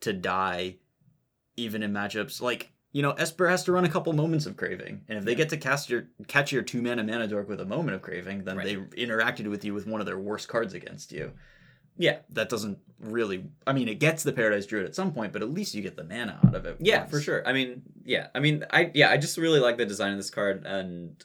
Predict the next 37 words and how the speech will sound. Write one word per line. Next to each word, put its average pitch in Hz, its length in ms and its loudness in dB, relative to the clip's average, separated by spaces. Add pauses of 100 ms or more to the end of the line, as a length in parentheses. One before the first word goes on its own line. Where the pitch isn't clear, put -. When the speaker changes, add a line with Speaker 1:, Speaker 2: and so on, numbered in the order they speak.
(120)
Speaker 2:
um, 98 280 -6
I 95 60 -4
think 104 180 -8
it - 200 -6 (600)
gives 107 160 -2
it 104 80 0
a 95 60 -2
lot 90 180 0
of 85 80 -2
bonuses. 87 640 -4
Uh, - 220 -10
the 113 200 0
other 160 220 6
downside 107 600 2
for 95 180 -4
right 80 200 -2
now 92 280 -4
in 120 80 -6
Standard, 123 400 -6
though, 127 220 0
is 95 180 -4
that 80 180 -4
as 95 140 -4
long 101 140 -6
as 95 80 -8
people 92 180 -8
are 87 80 -6
playing 78 340 -10 (240)
Goblin 151 280 -8
Chain 87 200 -10
Whirler, 85 280 -10 (200)
Speaker 1:
Yeah. 95 440 2
Speaker 2:
you, 95 140 -2 (280)
yeah, - 220 -14 (100)
you - 80 -18
just - 160 -10
can't - 240 -18